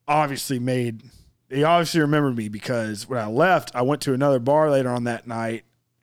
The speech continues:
And I'm like, "Oh, I'm gonna go back." I'm like, "Tomorrow before I leave, I don't care if I have to go by myself. I'm going back to the Oxford, and I'm gonna go hang out with those guys 'cause we had such a good time or whatever." And they're like, uh,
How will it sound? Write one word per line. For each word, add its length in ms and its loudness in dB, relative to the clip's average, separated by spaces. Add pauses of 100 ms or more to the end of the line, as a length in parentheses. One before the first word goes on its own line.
(1000)
And 80 -12
I'm 60 -6
like, 120 -2
"Oh, 60 4
I'm 120 4
gonna 120 2
go 120 2
back." 200 -2
I'm 100 -2
like, 140 -2
"Tomorrow 300 2
before 200 2
I 120 2
leave, 340 0
I 120 -4
don't 120 -6
care 80 -4
if 60 -6
I 20 -2
have 60 -4
to 60 -12
go 80 -6
by 140 0
myself. 440 -2
I'm 120 -4
going 300 0
back 280 -2
to 100 -10
the 80 -4
Oxford, 460 -4
and 760 -20
I'm 20 -6
gonna 140 -2
go 80 -4
hang 180 -6
out 120 0
with 60 -8
those 120 -6
guys 240 -4
'cause 80 -14
we 80 -2
had 160 -2
such 160 -10
a 40 -14
good 120 -8
time 260 -2
or 60 -2
whatever." 340 -4
And 160 -12
they're 80 0
like, 240 -4
uh, 200 -8